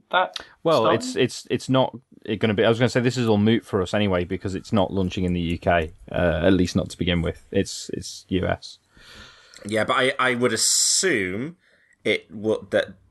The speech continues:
Speaker 3: D C will do a similar thing that, um, C B S All Access did with Star Trek Discovery, which is to find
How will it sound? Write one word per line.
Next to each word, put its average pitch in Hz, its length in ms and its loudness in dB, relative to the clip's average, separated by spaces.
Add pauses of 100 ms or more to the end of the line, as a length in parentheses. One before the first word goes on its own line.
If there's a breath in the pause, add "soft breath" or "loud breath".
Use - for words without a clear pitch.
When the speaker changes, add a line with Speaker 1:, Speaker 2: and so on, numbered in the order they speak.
(160)
Speaker 3:
D 107 160 -4
C 101 240 -4
will 95 140 -4
do 98 220 -2
a 95 60 -2
similar 110 800 2
thing 90 680 -2
that, 87 300 -2 (680)
um, 85 540 0
C - 220 0
B 87 80 0
S 87 180 2
All 87 160 2
Access 82 300 -2
did 90 180 -8
with 87 100 -6
Star 85 200 -2
Trek - 180 -6
Discovery, 95 560 0 (420 loud breath)
which 98 280 2
is 92 140 2
to 98 100 -6
find 87 640 0